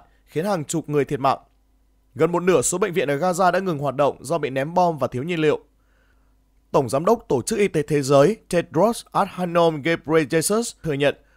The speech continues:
cơ quan này đã gần như không thể đưa viện trợ tới Gaza khi những điều kiện an toàn cơ bản cho các nhân viên tại khu vực không được bảo đảm.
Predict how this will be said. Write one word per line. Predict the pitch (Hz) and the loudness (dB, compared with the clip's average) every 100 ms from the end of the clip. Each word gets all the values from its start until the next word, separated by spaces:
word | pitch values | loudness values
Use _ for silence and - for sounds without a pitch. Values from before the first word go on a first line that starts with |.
| _ - | _ -6
cơ | 196 | 0
quan | 208 | 2
này | 185 | 2
đã | 165 | 2
gần | 185 180 | 2 0
như | 165 | 0
không | 202 226 220 | -2 -2 -2
thể | 190 131 | -4 0
đưa | 170 | 0
viện | 170 160 | 0 -2
trợ | - 165 - | -4 -6 -4
tới | 127 | -4
Gaza | 170 170 170 165 147 _ _ | -2 0 2 2 2 _ _
khi | _ 180 | _ -8
những | 185 196 | -4 -2
điều | 165 | -2
kiện | 165 - | -4 -2
an | 170 151 | -4 0
toàn | 143 131 | 0 0
cơ | - 190 | -4 0
bản | 165 123 95 | 2 0 -2
cho | - | -10
các | 160 196 | -6 -6
nhân | 190 | -4
viên | 165 180 151 | -4 -4 -2
tại | 135 | -4
khu | - 165 | -2 -2
vực | 151 - | -2 -6
không | - 175 | -8 -6
được | 135 | -4
bảo | 117 | -2
đảm. | 117 104 | 0 -2